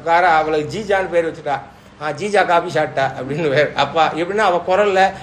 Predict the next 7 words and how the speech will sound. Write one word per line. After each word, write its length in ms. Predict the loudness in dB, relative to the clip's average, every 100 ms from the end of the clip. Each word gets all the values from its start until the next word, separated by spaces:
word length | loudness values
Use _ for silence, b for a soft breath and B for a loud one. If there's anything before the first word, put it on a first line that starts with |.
| B
அவ 220 | 0 0 4
பேச்சுல, 440 | 2 2 0 0 -2 -10 -8
ஆண்டான்னு 460 | 0 2 4 4 4
எனக்கு 240 | 2 0
ஒரு 140 | 0 0
அத்தி-, 280 | -2 -4 -6
அத்தை, 320 | -6 -2